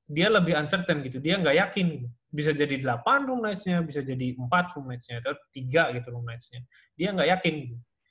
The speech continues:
Tapi ya kira-kira rata-ratanya sekitar lima lah dia dapat room nights-nya kalau harganya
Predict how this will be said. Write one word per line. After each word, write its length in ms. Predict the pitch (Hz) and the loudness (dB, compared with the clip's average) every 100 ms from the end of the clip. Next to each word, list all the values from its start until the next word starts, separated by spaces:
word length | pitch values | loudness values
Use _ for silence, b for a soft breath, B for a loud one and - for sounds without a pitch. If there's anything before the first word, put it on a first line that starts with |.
| _ | _
Tapi 400 | - 185 196 185 | -10 -4 -2 0
ya 160 | 185 247 | 2 0
kira-kira 480 | 240 208 190 190 233 | 2 0 0 4 4
rata-ratanya 560 | 214 185 175 165 196 | 4 2 2 2 -2
sekitar 320 | - - 170 156 | -4 -2 -2 0
lima 240 | 156 170 | -2 -2
lah 80 | 156 | -2
dia 160 | 139 | -4
dapat 160 | 131 131 131 | -6 -6 -10
room 160 | 127 | -10
nights-nya 160 | 123 156 | -10 -10
kalau 160 | 156 131 | -6 -4
harganya 480 | 120 117 131 156 | -4 -4 -8 -12